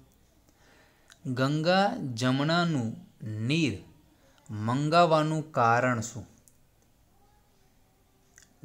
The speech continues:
ગંગા જમનાનું નીર મંગાવવાનું કારણ શું?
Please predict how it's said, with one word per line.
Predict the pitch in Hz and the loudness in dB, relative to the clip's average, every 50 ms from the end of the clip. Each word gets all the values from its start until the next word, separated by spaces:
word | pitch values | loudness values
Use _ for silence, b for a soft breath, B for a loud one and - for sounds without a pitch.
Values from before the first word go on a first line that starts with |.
| 123 113 | -10 -6
ગંગા | 104 120 120 123 123 123 127 135 143 180 208 214 - - - - | -4 -4 -2 -2 0 2 2 4 4 2 0 -4 -8 -16 -14 -12
જમનાનું | 151 127 117 120 120 120 123 123 127 127 131 135 139 151 165 175 170 156 | -10 -8 -6 -4 -4 -2 -2 0 0 0 0 -2 -2 -2 -2 -2 -2 -4
નીર | 127 117 117 123 139 151 160 | -2 -2 -2 -2 -2 -4 -2
મંગાવવાનું | 151 127 120 117 117 120 123 135 139 135 131 127 127 135 143 147 143 - | -2 -2 -2 -4 -4 0 2 4 4 4 2 2 0 0 -2 -4 -6 -4
કારણ | - 123 113 110 113 117 123 127 127 | -2 2 2 2 4 2 2 0 -2
શું? | 123 - - 120 98 | -4 -6 -10 -12 -14